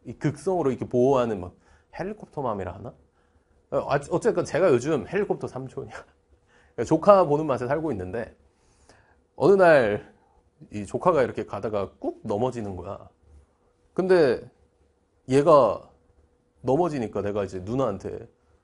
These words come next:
"누나, 뭐, 얘 넘어졌잖아. 빨리 어떻게 해봐." 뭐 <laughs> 이렇게 했는데 막 제가 뭐라 했어요. 누나도 또 뭐, 우리 누나도 사실 교육자거든요. 근데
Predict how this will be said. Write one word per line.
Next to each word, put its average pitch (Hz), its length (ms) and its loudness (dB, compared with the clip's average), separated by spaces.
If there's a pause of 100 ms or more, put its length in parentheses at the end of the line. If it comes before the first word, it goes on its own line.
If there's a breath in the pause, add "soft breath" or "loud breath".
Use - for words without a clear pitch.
(140)
"누나, 262 320 -4
뭐, 208 280 -12 (540)
얘 269 280 -2 (120)
넘어졌잖아. 302 640 -4
빨리 339 160 -2
어떻게 302 260 -6
해봐." 339 180 -6
뭐 139 120 -6
<laughs> - 400 -12
이렇게 135 240 -6
했는데 131 500 -4 (840 soft breath)
막 196 420 2 (420)
제가 165 140 0
뭐라 127 200 2
했어요. 107 600 -8 (800 soft breath)
누나도 151 840 2 (600)
또 127 500 0 (720)
뭐, 90 480 -12 (500)
우리 127 120 -4
누나도 123 260 -6
사실 131 240 -10
교육자거든요. 104 580 -6 (640 soft breath)
근데 120 480 0